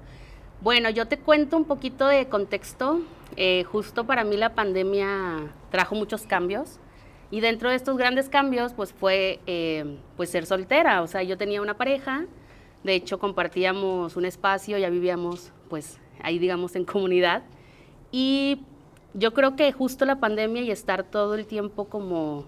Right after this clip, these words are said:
compartiendo tiempos, para nosotros fue lo peor. O sea, fue como el quiebre, fue como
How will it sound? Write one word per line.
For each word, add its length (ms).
compartiendo 720
tiempos, 600
para 140
nosotros 340
fue 340
lo 180
peor. 260
O 40
sea, 220
fue 180
como 260
el 140
quiebre, 520
fue 200
como 460